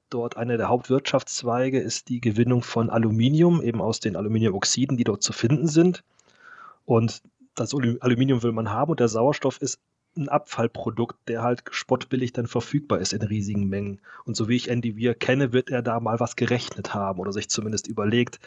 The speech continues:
dass das nicht vollkommen, äh, unrealistisch ist. Und Ähnliches kann man sich auf dem Mars auch vorstellen.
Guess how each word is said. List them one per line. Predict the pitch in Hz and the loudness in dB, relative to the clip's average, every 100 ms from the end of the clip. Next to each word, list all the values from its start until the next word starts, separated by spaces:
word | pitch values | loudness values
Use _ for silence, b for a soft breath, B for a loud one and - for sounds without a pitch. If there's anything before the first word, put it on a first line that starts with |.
| B | B
dass | 104 | -8
das | - 104 | -4 -2
nicht | 113 | -2
vollkommen, | - 113 - 110 104 104 | 0 0 0 -4 -4 -4
äh, | 107 104 | -2 0
unrealistisch | 92 127 101 95 95 101 - | 2 4 4 2 0 -2 -2
ist. | 104 - B B B | -4 -6 B B B
Und | 113 92 | -4 0
Ähnliches | 101 113 113 - | 0 0 -2 0
kann | 113 | 0
man | |
sich | 107 - | 0 -2
auf | 117 | -2
dem | 110 | -2
Mars | 104 110 - | 0 0 -2
auch | 110 - | -2 -4
vorstellen. | - 92 - 98 95 95 | -6 -6 -4 -6 -6 -10